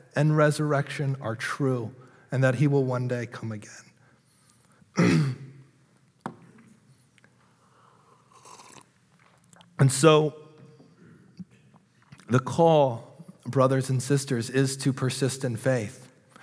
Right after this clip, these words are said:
to continue living by faith, clinging to Christ by faith,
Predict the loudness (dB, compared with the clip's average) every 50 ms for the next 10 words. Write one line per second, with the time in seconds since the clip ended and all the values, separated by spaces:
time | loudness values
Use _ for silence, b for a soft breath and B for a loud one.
0 | B B 2 2 4 4 2 4 4 4 4 4 4 4 4 4 4 4 4 4
1 | 4 2 0 -2 -2 -4 -4 -4 -4 -4 -4 -4 -4 0 2 4 6 6 4 4
2 | 2 0 -2 -2 0 2 4 4 4 4 0 -2 -2 -2 -2 -2 -6 -8 -10 -10
3 | -10 -10 -12 -14